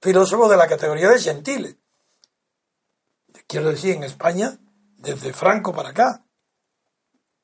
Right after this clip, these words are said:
Pues bien, no, eh, no lo representan. Es imposible que, por ejemplo, un diez por ciento de afiliados si-, a sindicatos pueda el sindicato, los burócratas que, los re-, que,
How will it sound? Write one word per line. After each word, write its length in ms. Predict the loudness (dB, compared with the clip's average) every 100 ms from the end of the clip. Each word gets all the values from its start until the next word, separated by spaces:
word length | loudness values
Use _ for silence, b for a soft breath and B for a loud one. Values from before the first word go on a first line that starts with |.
| _ _
Pues 180 | _ -18
bien, 340 | -4 -2 -2 -8
no, 360 | -6 -6 -10 _ _ _ _ _
eh, 420 | -16 -14 -16 -20 _
no 160 | -2
lo 120 | 2 4
representan. 680 | 2 -4 -8 -8 -8 -14 _ _ _
Es 200 | -2 0
imposible 880 | -2 0 2 4 2 4 4 2 0 _ _ _
que, 140 | -4 2
por 160 | 4
ejemplo, 560 | 4 4 2 -2 -8 -8 _
un 220 | -2 -2
diez 240 | 2 2 2
por 180 | 2 2
ciento 440 | 2 0 -2 -10
de 120 | -2
afiliados 520 | -2 -2 2 4 4 0
si-, 140 | -6
a 200 | -2 -2
sindicatos 880 | -2 -6 -8 0 4 4 2 -4 -6 _ _ _ _ _
pueda 360 | 2 6 8 6
el 100 | 4
sindicato, 760 | -2 -4 -6 2 4 4 4
los 200 | 4 2
burócratas 760 | 4 6 6 6 2 2 0 0
que, 140 | -2
los 200 | 0 0
re-, 160 | -4 -12
que, 400 | -16 -12 -12